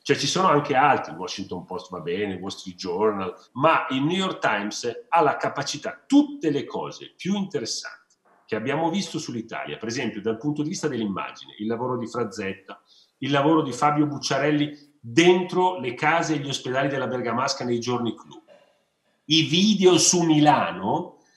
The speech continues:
sono apparsi tutti lì, cioè il New York Times fa scouting a Milano e in Italia tutti i giorni per trovare il meglio che c'è e poi ha la forza di costruirlo,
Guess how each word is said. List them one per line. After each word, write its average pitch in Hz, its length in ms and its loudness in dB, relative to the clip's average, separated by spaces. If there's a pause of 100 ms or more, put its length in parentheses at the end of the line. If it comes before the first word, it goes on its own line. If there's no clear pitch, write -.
(180)
sono 170 420 2
apparsi 165 540 2
tutti - 320 -4
lì, 135 200 -2 (180)
cioè 147 200 0
il 135 100 0
New 226 120 2
York 220 140 -2
Times 151 320 -2
fa 123 320 2
scouting 107 1160 0 (140)
a 160 180 4
Milano 143 960 2 (180)
e 131 120 -2
in 147 120 2
Italia 123 480 2
tutti - 260 -2
i 175 60 0
giorni 196 380 0
per 185 140 -6
trovare 165 300 2
il 156 80 2
meglio 151 240 0
che 147 120 -8
c'è - 240 -12 (320)
e 160 160 0
poi 220 220 6
ha 180 80 8
la 175 120 4
forza 110 540 2
di 127 160 -6
costruirlo, 117 880 2